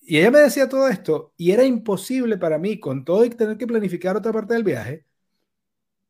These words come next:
viendo una, una reacción tan humana,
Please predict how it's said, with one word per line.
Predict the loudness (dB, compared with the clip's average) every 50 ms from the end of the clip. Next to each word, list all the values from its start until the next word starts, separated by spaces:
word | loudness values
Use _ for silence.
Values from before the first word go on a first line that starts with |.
| _ _ _ _ _ _ _ _ _ _ _ _
viendo | -18 -16 -10 -4 0 2 4 4 2 2 2 0 0 0 -2 -6 -8
una, | -6 -4 -4 -2 -2 -2 -4 -6 -6 -8
una | -8 -6 -4
reacción | -2 -2 -2 -2 -2 -4 -4 -4 -4 -4
tan | -4 -4 -4
humana, | -4 -4 -4 -4 -4 -6 -8 -10 -14 -20 -20 _